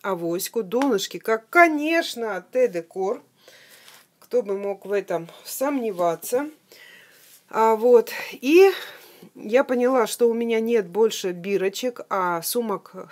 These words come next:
<laughs> много не бывает. Я заказала, увидела вот эти бирочки в Т Д Кор. Посмотрите, насколько это меньше, а, как это смотрится. Это даже можно пришить на какую-то,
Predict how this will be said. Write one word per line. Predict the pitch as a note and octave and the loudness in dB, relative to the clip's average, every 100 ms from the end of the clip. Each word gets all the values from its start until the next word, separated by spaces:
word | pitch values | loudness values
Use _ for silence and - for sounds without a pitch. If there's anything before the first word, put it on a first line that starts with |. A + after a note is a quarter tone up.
| - | -6
<laughs> | C4 G3 | -6 -8
много | F#3+ G3 A#3 B3+ C4+ G#3+ | -18 -12 -6 -2 -2 -2
не | A3+ C#4 | -4 -4
бывает. | A#3 A3 F3+ F3 F#3+ C#4 - _ - - - - - - _ | -6 -8 -4 -2 -2 -4 -8 _ -20 -20 -20 -20 -20 -20 _
Я | F3+ B3+ E4+ | 0 2 2
заказала, | D#4 A3+ G#3+ A3+ C#4+ C#4+ C4+ | 0 -2 0 0 0 0 -2
увидела | - F#3 F#3+ G#3+ A#3 G3+ | -6 -8 -6 0 2 2
вот | F3+ F3 | -2 -4
эти | G#3+ G3+ | -4 -4
бирочки | F3+ F3 G3 G3 F#3+ - G3+ | -6 -4 -4 -2 -4 -6 -8
в | E3+ - - | -10 -18 -6
Т | F3+ | -6
Д | E3+ F3 | -4 -6
Кор. | - E3+ D3+ - - _ | -8 -10 -10 -14 -20 _
Посмотрите, | G3 G3 A3 G#3+ G#3 F#3+ | -12 -6 -6 -4 -8 -6
насколько | F#3 F#3+ - G#3+ F#3+ E3 F3 | -6 -6 -6 -4 -4 -4 -10
это | - F#3+ E3 F3 E3 | -8 -8 -8 -10 -10
меньше, | F3+ F#3+ E3 D#3+ - A#3+ D4+ - _ - - - - _ _ - | -6 -2 -2 -4 -2 -2 -2 -10 _ -20 -20 -20 -20 _ _ -10
а, | G3 F3+ | -6 -4
как | E3 A3+ A3 G#3+ | -2 0 0 -2
это | F#3+ F#3 E3 | -4 -4 -6
смотрится. | - G#3+ G#3+ F3 G#3+ A3+ - A#3 | -6 -4 -4 -4 -6 -6 -2 -4
Это | - F#3+ F#3+ | -2 -6 -6
даже | F3+ G#3 G3+ F#3 | -4 -4 -4 -6
можно | F#3+ G3+ F#3 E3+ | -4 -4 -4 -8
пришить | F#3+ F#3 - G#3+ G3 | -8 -10 -8 -8 -8
на | G3 | -10
какую-то, | E3+ F3+ G#3+ G#3+ G3 F#3 F3 | -10 -12 -10 -10 -6 -6 -6